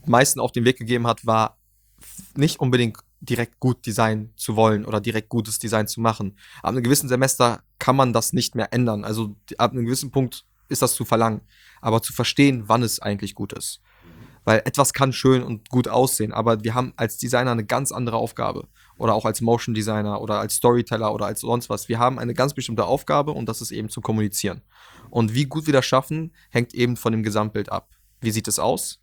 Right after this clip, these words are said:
Was sagen wir? Und wie wird es gesagt? Und, äh, am, am besten, meiner Meinung nach, ist auch, äh, was, was löst es denn für ein Gefühl in dir aus? Und ich f-, empfinde immer die Sachen als gut,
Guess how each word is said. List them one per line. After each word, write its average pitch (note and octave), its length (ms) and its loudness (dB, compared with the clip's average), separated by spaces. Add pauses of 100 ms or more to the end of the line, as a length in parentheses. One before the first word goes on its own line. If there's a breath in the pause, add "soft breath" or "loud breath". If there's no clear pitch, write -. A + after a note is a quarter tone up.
Was - 160 -4
sagen A#2 320 2
wir? E3 300 -4
Und A#2 100 -2
wie A#2+ 100 2
wird B2 120 0
es - 120 -8
gesagt? - 400 -4 (560 soft breath)
Und, - 480 -4
äh, B2 60 2
am, A2+ 420 0 (120)
am A2+ 120 -2
besten, C3 340 2
meiner B2 220 4
Meinung B2 200 2
nach, A#2 200 0
ist - 360 -6 (100)
auch, A2+ 300 0
äh, G#2+ 160 -4
was, - 380 -4 (140)
was - 200 -2
löst C3 200 0
es C#3 80 -6
denn B2 140 -6
für - 120 -2
ein A#2+ 60 2
Gefühl B2+ 400 0
in A2+ 120 -2
dir G#2+ 160 -2
aus? G2+ 240 -8
Und A2+ 200 -4 (680 soft breath)
ich - 360 0 (120)
f-, - 160 -18
empfinde D3 380 0
immer C3 220 0
die C#3+ 220 0
Sachen D3+ 480 0 (140)
als A2+ 240 0
gut, - 420 0